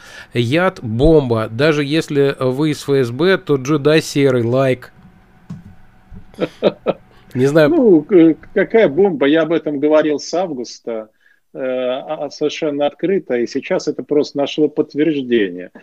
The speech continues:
Speaker 2: что как раз, э, указывает на качество моей информации. А что касается тайных или непубличных организаций, могущественных, то это блестящий тест на чувство юмора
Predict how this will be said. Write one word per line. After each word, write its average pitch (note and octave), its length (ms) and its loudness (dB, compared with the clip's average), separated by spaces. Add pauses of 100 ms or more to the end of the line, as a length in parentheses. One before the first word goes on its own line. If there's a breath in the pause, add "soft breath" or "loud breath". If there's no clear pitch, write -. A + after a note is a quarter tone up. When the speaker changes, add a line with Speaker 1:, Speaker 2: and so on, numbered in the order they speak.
(140 loud breath)
Speaker 2:
что E3+ 180 0
как D#3 180 4
раз, E3+ 380 0
э, C3 380 -2 (120)
указывает C#3+ 640 0
на D3 140 0
качество - 400 -2
моей B2 200 -8
информации. A#2 760 -6 (360 loud breath)
А C3+ 100 -2
что - 180 0
касается D#3+ 800 2
тайных C#3 600 -2
или B2 140 -6
непубличных B2 800 -6
организаций, C3 760 -2
могущественных, B2 920 -2 (600 loud breath)
то A3 180 6
это G3+ 200 2
блестящий E3 640 0
тест F3 340 -2
на C#3 100 -2
чувство C#3 400 -6
юмора A#2+ 420 -2